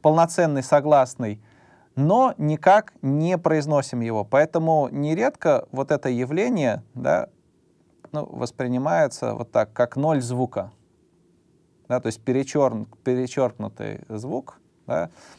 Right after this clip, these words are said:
э, или перечёркнутая буковка О, э, это вот, э, формальное, э, путь, формальный путь показать, что мы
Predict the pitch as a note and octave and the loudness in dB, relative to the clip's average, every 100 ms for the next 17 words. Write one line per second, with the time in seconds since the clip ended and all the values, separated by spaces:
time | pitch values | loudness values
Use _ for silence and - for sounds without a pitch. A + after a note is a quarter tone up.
0 | _ - A2+ G#2 G2+ G2+ G2 - A2 G#2+ | _ -8 -6 -4 -4 -4 -6 -8 -6 -6
1 | - _ B2+ A#2 C3 A#2+ A#2 G#2 - A#2+ | -10 _ -6 -4 -4 -4 -6 -12 -10 -10
2 | G#2+ A#2 A2 A2+ G2+ - - E3+ A#3 - | -4 -4 -4 -8 -10 -14 -6 -4 -4 -8
3 | - - - A2+ A2+ G#2+ G#2+ G#2 G2+ A#2 | -20 -20 -8 -4 -2 0 0 0 -2 -4
4 | B2+ B2 A#2 _ _ _ _ _ _ _ | -4 -4 -4 _ _ _ _ _ _ _
5 | _ _ _ _ - - - A#2 G#2 G2+ | _ _ _ _ -20 -20 -12 -8 -6 -8
6 | G#2+ _ _ _ _ _ _ _ _ _ | -10 _ _ _ _ _ _ _ _ _
7 | _ _ _ _ _ _ _ _ D3+ D3+ | _ _ _ _ _ _ _ _ 6 6
8 | E3 D#3 C3 A2 G2+ - E4+ F#3 A#2 A2 | 6 6 4 -2 -4 -8 -14 -8 -6 -4
9 | G#2+ G#2 - - _ - A3 C#4+ - - | -4 -6 -10 -20 _ -2 0 0 -2 2
10 | D3 D3+ C3 B2+ B2+ A#2+ - A#2+ G3 - | 4 4 0 -4 -6 -6 -4 -2 -2 -4
11 | - B2 A#2 C#3+ E3+ | -4 -4 -2 -4 -6